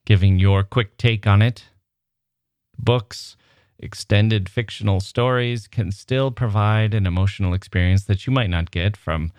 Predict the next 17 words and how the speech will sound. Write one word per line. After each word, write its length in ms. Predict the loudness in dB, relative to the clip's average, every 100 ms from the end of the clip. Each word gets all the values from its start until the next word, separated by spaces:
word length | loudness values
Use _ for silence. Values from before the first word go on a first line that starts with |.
| _ _ 0
roaming 380 | 4 4 4 4
around 280 | 2 2 2
the 120 | 2
internet, 440 | 2 4 2 -2 -14 _ -2
clicking 440 | 0 2 2 4
here 220 | 4 4
and 160 | 2 0
there, 380 | 2 2 0 -4 _ _ _ _ _ _ _ _ 0
watching 340 | 0 2 -2
thirty-second 640 | 2 0 0 -2 0 0 0
videos. 540 | 0 2 2 0 -4 _ _ _ _ _ _ _ _ _ _ _ 2
I 60 |
don't 180 | 4 4
know 200 | 2 0
that 220 | 0 -2
those 420 | -2 -2 -2 -4 -8
can 320 | -4 -4